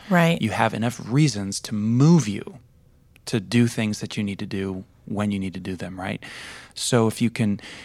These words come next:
Speaker 2: if you can keep those reasons out in front of you,
Speaker 1: Mm-hmm.
Speaker 2: desired income, maybe it's a degree that you wanna get, maybe it's a weight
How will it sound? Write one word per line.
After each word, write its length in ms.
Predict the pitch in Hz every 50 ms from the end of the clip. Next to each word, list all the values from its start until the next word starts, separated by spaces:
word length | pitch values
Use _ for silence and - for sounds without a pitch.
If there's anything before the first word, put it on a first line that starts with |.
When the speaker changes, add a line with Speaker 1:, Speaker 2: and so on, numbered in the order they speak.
| - - -
Speaker 2:
if 160 | - 117 -
you 80 | 127 113
can 160 | - 113 101
keep 380 | - - - - 180 - - -
those 260 | 135 131 127 120 - -
reasons 400 | 120 127 127 117 120 110 104 -
out 240 | - 113 - -
in 60 | - 95
front 320 | - - - 151 165 170
of 120 | 151 101
you, 320 | 98 92 92 92 92 92 101 - _ _ -
Speaker 1:
Mm-hmm. 400 | 190 170 170 180 170 165 160 165 170 - - - - - 143
Speaker 2:
desired 460 | 127 113 - 123 104 104 107 107 - -
income, 640 | 160 156 151 131 - 135 113 104 101 101 98 95 - - - - - -
maybe 260 | 113 110 107 - 120 113
it's 160 | 113 - -
a 40 | -
degree 480 | - 123 120 - - 127 147 156 151 123
that 240 | 120 113 - -
you 60 | 117 101
wanna 260 | 101 101 101 98 95
get, 260 | 90 107 92 98 - - - - - _
maybe 220 | 107 104 95 113 117
it's 140 | 117 -
a 80 | 139 123
weight 320 | 120 127 147 151 147 -